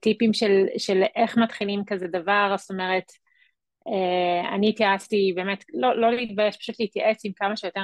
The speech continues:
אנשים, זה כל כך עוזר. וגם היום, זאת אומרת, אה, יש לי חברה שעכשיו התחילה משרה, ו-, אה, מקימה מעבדה, אה,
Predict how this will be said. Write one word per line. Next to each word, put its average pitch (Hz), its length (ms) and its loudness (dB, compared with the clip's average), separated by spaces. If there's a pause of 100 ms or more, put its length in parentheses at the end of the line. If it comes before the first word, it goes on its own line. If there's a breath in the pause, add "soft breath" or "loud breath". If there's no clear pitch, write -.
אנשים, 185 340 -10
זה 170 140 -14
כל 185 180 -12
כך 202 240 -4
עוזר. 220 340 2
וגם 202 260 -4
היום, 240 260 0
זאת - 200 -16
אומרת, 180 180 -8 (520)
אה, 180 280 -2
יש - 120 -10
לי 190 60 -4
חברה 185 340 -2
שעכשיו 185 360 -4 (600 loud breath)
התחילה 190 340 0
משרה, 247 540 2 (120)
ו-, 165 40 -10
אה, 175 840 -4 (260)
מקימה 185 400 -4
מעבדה, 185 640 0 (640)
אה, 185 220 0